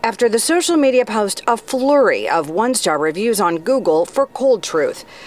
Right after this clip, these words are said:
The owner of the business declining to speak to Fox two on camera, but he issued a statement saying, quote,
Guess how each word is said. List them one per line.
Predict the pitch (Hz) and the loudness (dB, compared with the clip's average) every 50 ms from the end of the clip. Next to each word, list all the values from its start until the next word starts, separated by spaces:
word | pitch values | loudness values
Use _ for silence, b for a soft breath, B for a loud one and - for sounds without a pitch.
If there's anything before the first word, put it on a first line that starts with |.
| B B - | B B -6
The | 156 147 - | -4 -2 0
owner | 180 185 208 208 170 151 | 0 0 2 0 0 0
of | 139 139 | 0 0
the | 165 170 | 0 0
business | 156 196 208 185 175 175 170 - | 2 0 0 0 -2 -4 -4 -2
declining | - - 190 - - - 262 277 277 262 220 180 170 | -4 -6 -6 -4 -2 0 2 2 2 2 0 0 -2
to | 175 | -2
speak | - - 240 233 - | -4 -4 -4 -4 -4
to | 220 196 | -4 -4
Fox | - 233 226 226 - - | -2 0 -2 -2 -2 -2
two | - 233 208 | -2 0 0
on | 185 170 170 | 0 0 -4
camera, | - - 254 285 285 262 214 185 190 B B B B B B B - | -4 -4 -4 -2 0 0 0 -2 -4 B B B B B B B -2
but | 233 240 | -2 0
he | 254 - - | 0 0 0
issued | 311 349 339 - - 320 285 - | 0 0 0 0 0 0 0 0
a | - 254 240 | 0 0 0
statement | - - - - 311 311 285 - 170 143 - - | -4 -4 -2 -2 0 0 0 0 -2 -4 -4 -4
saying, | - - - 262 254 247 240 233 | -4 -2 0 0 0 0 -2 -4
quote, | - - - 277 254 254 262 254 - - - - | -4 -2 0 0 2 2 2 2 0 -4 -8 -8